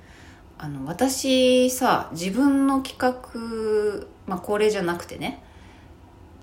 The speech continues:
過去、いろいろなんかちまちまと、ちっちゃい近く、あの、し-、あの、あ、企画をね、やってんだけども、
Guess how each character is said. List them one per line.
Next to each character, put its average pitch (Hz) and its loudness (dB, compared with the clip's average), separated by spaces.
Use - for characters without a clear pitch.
過 269 -2
去、 - -2
い 196 -6
ろ 196 2
い 196 2
ろ 196 0
な 196 -2
ん - -6
か 156 -4
ち - -8
ま 202 0
ち 180 -8
ま 127 -6
と、 - -8
ち 202 0
っ - -6
ち 302 8
ゃ 294 10
い 254 6
近 - 2
く、 196 -6
あ 190 -2
の、 185 0
し-、 180 -2
あ - -10
の、 - -10
あ、 - -4
企 - -8
画 175 -2
を 175 0
ね、 226 -4
や 180 -4
っ - -10
て 262 4
ん - 8
だ 185 2
け 165 -4
ど 147 -6
も、 180 -2